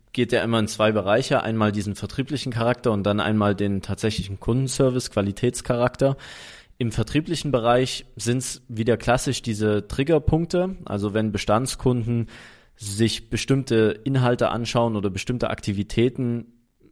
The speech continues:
bei Bestandskunden stattfinden, dass dann auch wieder so ein, so ein K-I-Tool dir eine Benachrichtigung gibt und vielleicht eine E-Mail vorschreibt für, für einen Outreach. Und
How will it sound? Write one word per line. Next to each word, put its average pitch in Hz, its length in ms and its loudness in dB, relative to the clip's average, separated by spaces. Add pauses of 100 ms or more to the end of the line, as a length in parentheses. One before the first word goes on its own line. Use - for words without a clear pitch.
(180)
bei 104 160 2
Bestandskunden 110 800 -2
stattfinden, 113 680 -2 (320)
dass - 240 -2
dann 113 320 4
auch 110 340 2
wieder 113 240 4
so 101 120 0
ein, 101 320 -4 (420)
so 104 180 -6
ein 104 120 -4
K-I-Tool 120 580 2
dir 104 360 4
eine 87 180 -6
Benachrichtigung 117 680 0
gibt 120 220 0
und 98 100 -4
vielleicht 98 300 -2
eine 117 80 -6
E-Mail 127 240 2
vorschreibt 107 580 0
für, 98 400 -2
für - 140 -6
einen 101 80 -2
Outreach. 120 640 2 (760)
Und 107 580 2